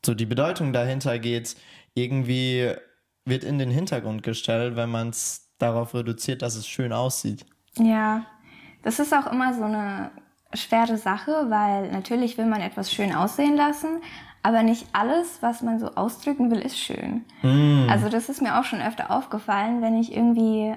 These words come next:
Speaker 2: meine Gefühle jetzt einfach mal aufs Blatt schmeißen will, dann sieht es manchmal nicht so schön aus. Und wenn Leute es sich anschauen, denken sie sich so, „Hm, okay, ja, das sieht jetzt nicht so toll aus.“
Speaker 1: Mhm.
Speaker 2: Aber für mich hat das halt so einen großen Wert,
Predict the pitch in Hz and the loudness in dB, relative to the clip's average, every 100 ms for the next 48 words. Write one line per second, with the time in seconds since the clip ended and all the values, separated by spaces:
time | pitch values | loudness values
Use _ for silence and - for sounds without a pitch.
0 | - 208 214 214 202 - 254 247 202 - | -2 0 2 2 -2 2 4 4 0 0
1 | 214 247 240 208 196 - - 226 269 - | -2 0 0 0 -2 -6 -2 -2 0 -4
2 | 220 196 202 208 190 196 247 - - - | -4 -4 -4 -4 -2 -2 -4 -8 -20 -20
3 | - - 202 220 214 214 240 330 392 277 | -12 -2 2 2 0 0 2 2 4 4
4 | 294 285 214 226 - 214 - 226 190 202 | 4 4 0 0 -4 -6 -2 -2 0 2
5 | 240 190 - 185 190 202 208 214 262 226 | 2 0 -2 -4 -2 0 0 0 0 -4
6 | 190 185 233 254 226 214 208 214 220 220 | -6 -2 0 0 0 -2 -2 -2 -4 -4
7 | 208 202 - 196 185 202 202 180 185 196 | -4 -4 -6 -6 -2 -2 -2 -4 -2 0
8 | 190 180 185 208 196 190 214 - 185 - | 2 2 -2 -2 -2 0 -2 -2 -6 -2
9 | 185 180 220 - 117 135 202 269 - 247 | 0 2 0 0 0 4 4 4 4 4
10 | 254 392 302 262 214 247 226 226 302 349 | 4 2 2 0 0 -2 -2 0 0 0
11 | - 330 339 269 214 220 269 240 269 | 2 0 0 -2 -2 2 2 2 2